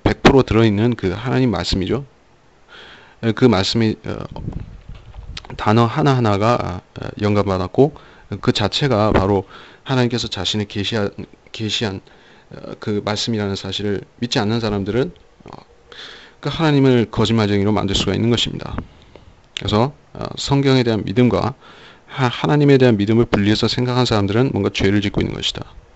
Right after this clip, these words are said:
예, 그 사람들은, 예, 말씀을 바꾸려고 하는, 변개시키려고 하는 그러한, 어, 생각들을 갖고 있는 것입니다.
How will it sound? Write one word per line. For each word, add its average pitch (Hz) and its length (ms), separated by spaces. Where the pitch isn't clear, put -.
예, - 100
그 - 60
사람들은, 107 500
예, 101 160
말씀을 113 600
바꾸려고 104 500
하는, 120 400
변개시키려고 101 640
하는 101 160
그러한, 101 320
어, - 180
생각들을 131 480
갖고 101 260
있는 92 100
것입니다. - 400